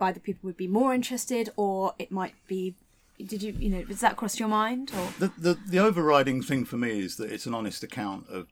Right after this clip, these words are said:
Speaker 2: death and disaster. It's not a happy book. It's certainly not a Christmas book, um, <laughs> for, for anyone thinking of buying it as a present. Obviously, please do <laughs> buy it. Um, but it is, um, I think, brutally honest is what, what, what the editors say on, on, on the blurb,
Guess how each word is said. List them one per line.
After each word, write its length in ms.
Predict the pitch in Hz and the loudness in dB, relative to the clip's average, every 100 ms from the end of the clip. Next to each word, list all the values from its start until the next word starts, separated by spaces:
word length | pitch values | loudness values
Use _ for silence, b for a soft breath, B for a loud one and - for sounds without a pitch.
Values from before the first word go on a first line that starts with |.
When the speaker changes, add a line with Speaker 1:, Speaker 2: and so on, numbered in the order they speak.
| _ _ | _ _
Speaker 2:
death 220 | 110 95 | -8 -6
and 100 | 104 | -8
disaster. 560 | 92 90 104 92 - 90 - | -8 -6 -4 -6 -8 -12 -12
It's 180 | - | -10
not 240 | 117 98 - _ - | -6 -6 -8 _ -14
a 40 | |
happy 260 | - - 87 | -12 -10 -8
book. 300 | 113 95 - | -6 -6 -8
It's 100 | - | -8
certainly 260 | 117 90 | -6 -8
not 120 | 92 - | -10 -10
a 20 | |
Christmas 360 | - - 101 | -12 -12 -14
book, 340 | - - - - - | -14 -18 -18 -18 -10
um, 500 | 101 98 95 95 98 | -8 -4 -6 -6 -10
<laughs> 40 | |
for, 140 | - 107 | -12 -10
for 160 | - | -8
anyone 300 | 95 92 92 | -6 -6 -6
thinking 260 | - 92 95 | -8 -8 -8
of 80 | 82 | -6
buying 240 | 101 95 | -4 -4
it 120 | 90 B B B | -8 B B B
as 120 | - 95 | -12 -8
a 40 | |
present. 280 | 131 101 101 | -6 -6 -4
Obviously, 260 | 90 - | -6 -8
please 220 | - 95 82 | -8 -8 -6
do 100 | 110 92 | -4 -2
<laughs> 40 | |
buy 180 | - 101 | 0 0
it. 80 | 98 B 196 190 | -2 B -8 -4
Um, 600 | 151 123 117 113 110 120 - _ _ - | 0 0 0 -4 -10 -12 -14 _ _ -4
but 220 | 113 131 - _ _ | -2 -2 -8 _ _
it 140 | 151 143 | -4 0
is, 340 | 135 120 - _ _ | 0 -2 -8 _ _
um, 580 | 123 117 117 117 117 120 - _ | -4 -4 -4 -10 -10 -12 -16 _
I 60 | 131 | -8
think, 200 | - 139 | -6 -4
brutally 340 | 147 127 - | -2 -2 -2
honest 300 | 120 117 101 | -2 -2 -4
is 100 | 101 | -8
what, 120 | 110 - - | -12 -14 -14
what, 180 | 110 - - | -14 -14 -20
what 120 | - | -10
the 120 | 104 | -6
editors 320 | 101 - - | -6 -8 -10
say 180 | - 98 | -8 -8
on, 160 | 98 - | -10 -10
on, 160 | 104 110 | -10 -10
on 100 | 104 | -10
the 80 | 95 | -8
blurb, 500 | 110 107 101 95 | -4 -2 -2 -6